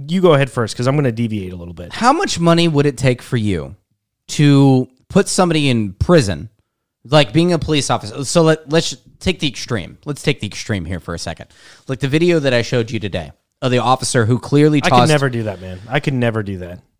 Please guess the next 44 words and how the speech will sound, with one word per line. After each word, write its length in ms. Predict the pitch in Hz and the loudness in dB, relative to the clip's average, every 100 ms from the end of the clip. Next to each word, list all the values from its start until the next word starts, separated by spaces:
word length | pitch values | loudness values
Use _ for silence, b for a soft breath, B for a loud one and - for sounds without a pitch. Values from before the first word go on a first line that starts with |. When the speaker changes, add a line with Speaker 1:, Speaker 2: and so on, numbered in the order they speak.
| _ | _
Speaker 2:
For 160 | 165 | 2
no 200 | 160 170 | 6 6
amount 180 | 214 214 | 6 6
of 40 | 208 | 6
money? 200 | 220 302 | 4 2
Speaker 1:
No. 400 | 131 123 98 87 143 | -2 -4 -4 -8 -2
Speaker 2:
No 140 | 175 | 0
amount 180 | 196 196 | 4 4
of 60 | 190 | 4
money 200 | 190 220 | 4 2
you 60 | |
Speaker 1:
No, 100 | 156 | 2
Speaker 2:
could 80 | 127 | 4
fuck 80 | 208 | 4
Speaker 1:
dude. 60 | 226 | 4
Speaker 2:
somebody 300 | 208 190 196 | 0 2 4
over? 220 | 233 277 | 4 0
Speaker 1:
No. 240 | - 131 110 | 0 0 2
Speaker 2:
I 80 | 175 | 2
think 180 | 202 | 2
a 40 | 208 | 4
lot 180 | 190 247 | 6 6
of 60 | |
people 260 | 214 214 220 | 2 2 4
are 80 | 220 | 4
on 80 | |
the 80 | 208 | 2
same 240 | - 214 175 | 2 2 4
page 260 | 214 277 | 4 4
as 140 | 151 101 | 0 -2
you. 100 | 78 | -2
Speaker 1:
Dude, 320 | 151 147 120 | 0 0 2
real 120 | 165 | 2
life 240 | 180 165 165 | 4 2 0
isn't 240 | 139 107 | -2 -2
Rust, 400 | 113 120 - - | 0 0 -2 -8
and 160 | 139 127 | -4 -2
I'm 120 | 117 | -2
not 160 | 120 113 | -4 -6
trying 180 | 127 | -4
to 60 | 117 | -4
fucking 320 | 127 117 113 | -2 -4 -4
just 180 | 107 - | -8 -6
kill 500 | 135 117 113 110 104 | -2 2 2 0 -6